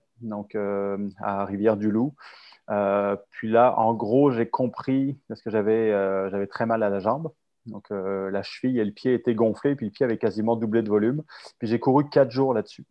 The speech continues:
Donc, euh, c'était le, après six jours de course, j'ai couru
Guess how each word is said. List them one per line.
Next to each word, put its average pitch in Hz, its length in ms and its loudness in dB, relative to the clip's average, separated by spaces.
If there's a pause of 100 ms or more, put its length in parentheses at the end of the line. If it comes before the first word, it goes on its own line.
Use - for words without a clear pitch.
(400)
Donc, 101 260 -6
euh, 95 340 -2
c'était - 180 -6
le, - 320 -10
après 113 240 -2
six - 160 -8
jours 135 180 6
de 127 80 6
course, 151 320 4
j'ai 123 100 0
couru 123 320 2